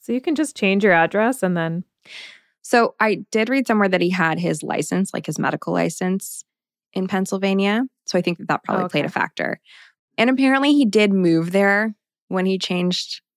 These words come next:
Speaker 2: his address, but there's some people who, like, call B S on that.
Speaker 1: Okay.
Speaker 2: Mm-hmm. But he won the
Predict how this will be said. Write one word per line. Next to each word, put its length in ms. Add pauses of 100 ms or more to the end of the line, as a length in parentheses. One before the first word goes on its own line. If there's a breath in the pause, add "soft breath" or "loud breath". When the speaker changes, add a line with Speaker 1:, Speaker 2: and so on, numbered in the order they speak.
(180)
Speaker 2:
his 200
address, 540 (600)
but 140
there's 220
some 180
people 500
who, 540 (520)
like, 160
call 180
B 140
S 200
on 120
that. 200 (580)
Speaker 1:
Okay. 240 (280)
Speaker 2:
Mm-hmm. 380 (240)
But 320 (360)
he 280
won 560
the 520